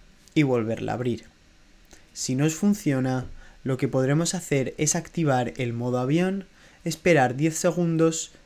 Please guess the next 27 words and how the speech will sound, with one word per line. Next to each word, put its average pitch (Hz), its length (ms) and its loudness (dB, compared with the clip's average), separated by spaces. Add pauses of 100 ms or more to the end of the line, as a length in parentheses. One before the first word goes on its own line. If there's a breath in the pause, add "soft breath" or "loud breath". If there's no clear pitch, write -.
cerraremos 139 720 0
otra 127 220 0
vez 120 320 0 (300 soft breath)
la 127 140 -2
aplicación 117 800 -4
de 131 140 -4
Instagram, 143 640 -2 (920 soft breath)
esperaremos 139 720 0
diez 143 220 0
segundos 165 500 -2
más, 135 420 -2 (840 soft breath)
activaremos 151 840 2
el, 123 180 -4 (460)
desactivaremos 156 1000 0
el 123 100 -4
modo 127 220 0
avión 180 440 2 (100)
y 160 160 2
abriremos 123 500 -2
la 117 60 -6
aplicación. 117 600 -8 (160)
De 143 100 -2
este 151 240 -2
modo, 151 320 2
cien 165 340 -2
por 170 140 -2
cien 135 380 -4